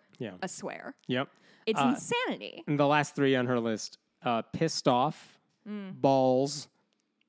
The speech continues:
Speaker 1: and heck. Couldn't
Speaker 2: Heck?
Speaker 1: say heck. What
Speaker 2: Oh,
Speaker 1: the
Speaker 2: heck.
Speaker 1: heck? Yeah, and basically, as one person chimes in, uh, an evangelical relative told me that although I wasn't expressly saying bad words,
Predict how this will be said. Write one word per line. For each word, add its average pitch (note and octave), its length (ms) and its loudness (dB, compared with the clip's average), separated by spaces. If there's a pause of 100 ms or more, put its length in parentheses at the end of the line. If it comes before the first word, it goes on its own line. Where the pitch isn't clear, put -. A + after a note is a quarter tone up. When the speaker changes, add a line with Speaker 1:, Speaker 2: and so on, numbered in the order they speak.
Speaker 1:
and B2 200 0 (300)
heck. - 420 -2 (600)
Couldn't G3 180 4
Speaker 2:
Heck? F#3+ 40 0
Speaker 1:
say G3 320 0
heck. - 400 -2 (500)
What G3 120 4
Speaker 2:
Oh, - 60 -14
Speaker 1:
the B2+ 60 2
Speaker 2:
heck. A#2 80 0 (220)
Speaker 1:
heck? - 60 -20 (220)
Yeah, E3+ 180 4 (120)
and F#3 300 2
basically, F#3 720 2
as D#3 240 0
one D3 180 2
person C#3+ 300 0
chimes C3 380 0
in, A#2 300 0 (320)
uh, B2 200 -2
an D3+ 140 0
evangelical B2+ 720 0
relative A2+ 460 -4
told B2 280 -4
me A#2 200 -2
that B2+ 160 -4
although D3+ 260 6
I G3 80 6
wasn't F3 380 4 (320)
expressly F3+ 760 0
saying E3+ 600 2
bad C3+ 540 2
words, D#3+ 580 4